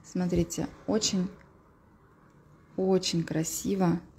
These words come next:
очень красиво смотрятся все оттенки. Видите, они все разные, но при этом все интересные.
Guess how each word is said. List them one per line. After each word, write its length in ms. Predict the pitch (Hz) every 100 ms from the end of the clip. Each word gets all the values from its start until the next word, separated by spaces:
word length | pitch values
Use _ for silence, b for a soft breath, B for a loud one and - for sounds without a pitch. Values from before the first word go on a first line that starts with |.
| - -
очень 380 | 175 175 - 165
красиво 500 | - 165 - 190 175
смотрятся 640 | - 170 185 185 180 -
все 460 | - - - 180 175
оттенки. 720 | - 170 - - 151 147 -
Видите, 400 | 202 214 208 175 165
они 240 | 180 185
все 320 | - - 180
разные, 500 | 165 175 214 214 160 B B -
но 140 | 180
при 160 | 180 180
этом 240 | 190 175
все 460 | - - - 185 180
интересные. 960 | 185 180 156 170 160 147 143 - 147